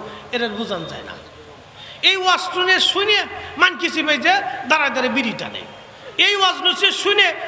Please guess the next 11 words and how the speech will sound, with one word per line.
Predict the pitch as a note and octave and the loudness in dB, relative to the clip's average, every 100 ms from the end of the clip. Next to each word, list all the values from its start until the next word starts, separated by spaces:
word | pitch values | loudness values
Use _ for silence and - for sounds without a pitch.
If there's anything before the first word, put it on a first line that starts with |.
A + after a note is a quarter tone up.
| - | 0
ওই | F#4+ | 2
মানকি | F#4+ F#4 D4+ | 4 2 0
চিপে | E4+ E4 E4 | -2 0 2
খারে | D#4+ F4+ F4+ | 4 2 2
সেন্ডা | - F4 F4 F#4 | 0 2 2 2
খুলে | F4 E4 C4+ - - | 4 2 2 -2 0
শ্যালো | D#4 F4 | 0 2
মেশিন | E4+ D#4 D#4+ | -2 -2 0
স্টার্ট | - D#4+ A3+ | -2 -2 -6
করে | C4+ G3+ | -8 -8
দিছে, | D#3 | -8